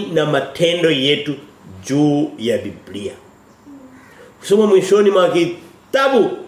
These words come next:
cha Yohana mlango wa kumi, katika watu waliowahi kuishi wakafanya kazi ya huduma kubwa kabisa ya Mungu, Yohana Mbatizaji Yesu ali-, alisema ndio mkuu kuliko wote kwa wanaoishi duniani.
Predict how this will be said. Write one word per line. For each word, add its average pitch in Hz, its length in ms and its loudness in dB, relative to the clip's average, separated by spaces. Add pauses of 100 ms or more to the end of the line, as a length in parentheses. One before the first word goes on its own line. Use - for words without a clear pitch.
(400)
cha 175 220 2
Yohana 180 680 4
mlango 190 280 4
wa 175 60 2
kumi, 170 500 2 (600)
katika 226 220 0
watu 247 160 0
waliowahi 233 320 4
kuishi 202 640 0
wakafanya 190 480 0
kazi 202 240 2
ya 180 60 6
huduma 175 320 2
kubwa 226 400 0
kabisa 170 300 0
ya 156 80 0
Mungu, 139 420 -2 (200)
Yohana 165 220 0
Mbatizaji 131 440 0
Yesu 139 200 0
ali-, 120 180 0
alisema 117 380 -2
ndio 123 160 2
mkuu 117 220 -4
kuliko 113 280 -6
wote 110 280 -2 (520)
kwa 131 160 0
wanaoishi 139 680 2
duniani. 98 480 -6